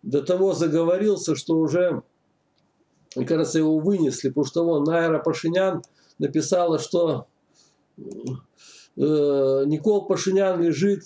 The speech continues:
где-то в какой-то клинике уже наркологической. Ну, свежее заявление, не знаю, потом узнаем. Что с Пашиняном плохо стало в последнее время, его положили в больницу уже. Ну и, в общем, вот последняя новость, что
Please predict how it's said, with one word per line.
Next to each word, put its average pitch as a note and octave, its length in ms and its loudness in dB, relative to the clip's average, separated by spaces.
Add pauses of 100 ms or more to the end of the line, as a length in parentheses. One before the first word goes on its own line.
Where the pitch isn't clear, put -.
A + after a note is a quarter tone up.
(120)
где-то E3 460 -2
в C#3 60 -12
какой-то F3 420 -2
клинике F3 580 0
уже C3+ 400 0
наркологической. C3+ 1200 -2 (240)
Ну, F3 300 0
свежее D3 500 0
заявление, D#3 540 2
не C3+ 80 0
знаю, C3+ 420 0
потом C3+ 320 0
узнаем. B2 500 0 (460)
Что - 260 -4
с C3 220 -6
Пашиняном E3+ 640 0
плохо F3 320 0
стало C3 340 0
в - 40 -8
последнее C3 440 0
время, C3+ 320 0
его A#2+ 280 -2 (260)
положили D3 440 2
в C3 120 0
больницу C#3+ 520 0
уже. G#2 280 -4 (640)
Ну F#3+ 140 0
и, G#3 80 2
в G#3 100 2
общем, F#3 420 -2
вот F#3 260 2
последняя D#3 520 0
новость, D#3 400 0
что C#3 380 -2